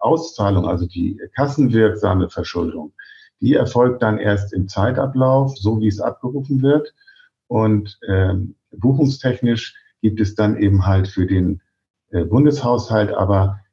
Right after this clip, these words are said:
äh, jetzt in diesem Jahr schon diese, äh, zweihundert Milliarden, ähm,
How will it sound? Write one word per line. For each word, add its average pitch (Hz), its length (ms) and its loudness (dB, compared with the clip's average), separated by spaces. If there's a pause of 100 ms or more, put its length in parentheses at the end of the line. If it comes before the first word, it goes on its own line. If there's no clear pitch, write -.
(100)
äh, 98 100 -2
jetzt 95 380 2
in 87 80 0
diesem 120 260 2
Jahr 110 260 4
schon 101 540 2 (260)
diese, 92 540 0
äh, 87 200 -4
zweihundert 98 540 2
Milliarden, 90 720 0 (680)
ähm, 85 500 -2